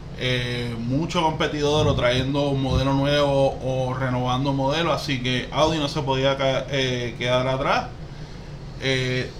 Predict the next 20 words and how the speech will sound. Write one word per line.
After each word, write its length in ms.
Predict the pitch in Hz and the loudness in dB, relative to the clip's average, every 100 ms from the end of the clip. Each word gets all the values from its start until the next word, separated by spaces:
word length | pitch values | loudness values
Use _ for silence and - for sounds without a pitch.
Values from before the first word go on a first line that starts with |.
| - | 0
tampoco 840 | 143 135 143 143 175 196 190 - 165 | 2 2 2 2 4 4 4 2 -2
es 200 | 156 - | -6 -4
que 180 | 175 | -4
esta 200 | 175 170 | -2 0
guagua 340 | 170 165 165 170 | 2 4 4 2
es 140 | 170 - | -2 -6
una 420 | 156 151 143 135 | -4 2 2 2
mega 280 | 135 151 156 | 2 0 2
evolución 760 | 160 151 135 - 156 147 147 | 2 0 -2 -2 0 0 0
de, 280 | 135 127 104 - | 0 0 -2 -2
de 100 | 135 | -2
lo 120 | 131 | 0
que, 340 | 127 131 131 - - - | 0 0 0 -4 -10 -2
de 120 | 135 | 2
lo 120 | 135 | 4
que 100 | 127 | 4
fue 760 | 123 - 127 135 139 135 120 92 - - - - - - - - - - - - - - - - | 0 -4 0 2 2 0 -2 -6 -10 -14 -14 -14 -12 -12 -12 -12 -14 -14 -14 -14 -12 -12 -12 -4
modelos 380 | 139 143 139 147 | 4 6 6 4
anteriores, 640 | 151 135 147 147 196 151 - - - - - - | 0 -2 0 2 2 2 -2 -10 -14 -14 -12 -4
pero 640 | 127 131 127 123 120 117 | 0 2 2 0 0 -4